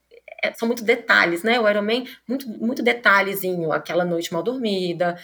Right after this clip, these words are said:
aquela comidinha errada, aquele, enfim, tudo vai fazendo diferença no seu organismo.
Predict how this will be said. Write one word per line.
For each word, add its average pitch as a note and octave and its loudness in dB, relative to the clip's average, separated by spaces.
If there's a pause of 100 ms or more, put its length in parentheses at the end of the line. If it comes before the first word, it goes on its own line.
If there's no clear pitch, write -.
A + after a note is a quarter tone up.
(180)
aquela F3 2
comidinha F3 -4
errada, G3 4
aquele, G3 -2
enfim, F3+ -6 (160)
tudo C#4+ 6
vai G#3+ 6
fazendo F#3+ -2
diferença F#3 -4
no F#3+ -8
seu F#3+ 0
organismo. F#3+ -2